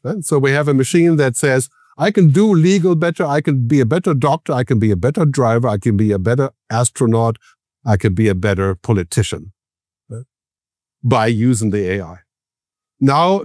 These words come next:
two lawyers in America already went to jail because they used Chat G P T to make a case in the court. And Chat G P T had invented all of these facts that weren't true.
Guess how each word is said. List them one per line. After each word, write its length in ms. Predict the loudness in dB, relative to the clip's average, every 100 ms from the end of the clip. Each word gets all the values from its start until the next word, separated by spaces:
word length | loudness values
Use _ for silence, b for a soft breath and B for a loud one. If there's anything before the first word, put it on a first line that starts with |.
| -4
two 220 | -2 2
lawyers 540 | 2 2 2 0 0 0
in 80 |
America 400 | 0 0 0 -2
already 500 | -2 0 0 0 0
went 280 | 0 -2 -2
to 100 | -4
jail 520 | -2 0 2 0 -4 -8 _ _ _ b b b
because 360 | 0 2 2
they 100 | 2
used 340 | 2 4 2 0
Chat 220 | -4 -4
G 160 | -4 -2
P 140 | -4
T 240 | 0 0
to 120 | 2 2
make 220 | 2 0
a 80 | -2
case 380 | -2 0 -2
in 140 | -2 -2
the 80 | -2
court. 320 | -2 -2 -4 -12 -20 _ _ _ _ _ _ -2
And 160 | 0 2
Chat 200 | -2 -4 _
G 120 | -4
P 100 | -2
T 180 | 2 2
had 200 | 2 0
invented 560 | 0 0 2 2 2 -2
all 220 | 0 0
of 60 | 2
these 220 | 0 -2
facts 340 | -2 -4 -4 -6
that 120 | -4
weren't 340 | -2 -2 -4
true. 420 | -4 -4 -4 -12